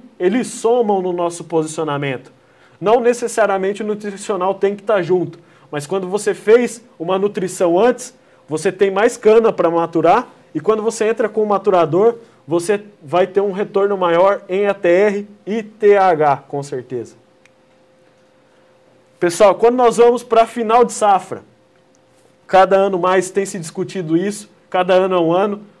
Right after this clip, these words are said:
mas é muito importante nós termos os resultados pra comprovar pra vocês que bem posicionado, no momento ideal, nós podemos ganhar também no final de safra. Então esse trabalho também foi conduzido e repetido por quatro safras,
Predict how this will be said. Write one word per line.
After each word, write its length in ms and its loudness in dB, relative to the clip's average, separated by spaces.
mas 200 0
é 40 0
muito 240 -2
importante 440 -4
nós 180 -6
termos 280 -4
os 120 -6
resultados 800 -2
pra 160 -2
comprovar 680 0
pra 160 -2
vocês 560 0
que 120 -8
bem 200 0
posicionado, 840 -2
no 280 -2
momento 400 -2
ideal, 280 4
nós 140 -4
podemos 380 -2
ganhar 340 -2
também 300 -2
no 100 -4
final 300 -4
de 80 -12
safra. 440 -6
Então 160 -2
esse 160 -6
trabalho 400 2
também 300 0
foi 180 0
conduzido 560 -4
e 20 -4
repetido 560 -6
por 220 -4
quatro 380 0
safras, 680 0